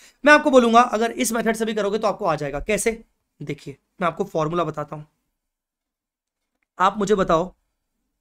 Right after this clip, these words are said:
क्या मैं कह सकता हूं कि पीसी प्लस एनसीआई, पीसी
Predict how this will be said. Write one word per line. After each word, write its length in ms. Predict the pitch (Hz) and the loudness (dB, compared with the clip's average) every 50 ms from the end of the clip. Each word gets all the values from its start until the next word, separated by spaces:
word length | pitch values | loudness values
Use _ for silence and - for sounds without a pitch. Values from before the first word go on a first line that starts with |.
| _ _ _ _ _ _ _ _ _ _ - | _ _ _ _ _ _ _ _ _ _ 0
क्या 160 | 190 190 196 220 | 2 4 4 4
मैं 120 | 233 233 | 2 2
कह 120 | 233 226 208 | 2 0 0
सकता 240 | 208 220 220 247 | 0 -2 0 2
हूं 100 | 240 247 | 0 2
कि 120 | 226 240 247 | 2 0 -2
पीसी 360 | 247 226 220 214 190 - 240 | -2 -2 -2 -2 0 -2 -4
प्लस 320 | - 233 220 226 220 - - | -2 0 0 0 0 0 -2
एनसीआई, 540 | 214 196 202 196 196 - 220 202 180 180 175 _ _ _ _ _ _ _ _ _ _ _ _ _ _ _ _ _ _ _ _ - | -2 -2 0 0 0 2 2 4 2 2 -2 _ _ _ _ _ _ _ _ _ _ _ _ _ _ _ _ _ _ _ _ -6
पीसी 300 | - 202 196 202 208 175 | -4 -4 -2 0 -2 -2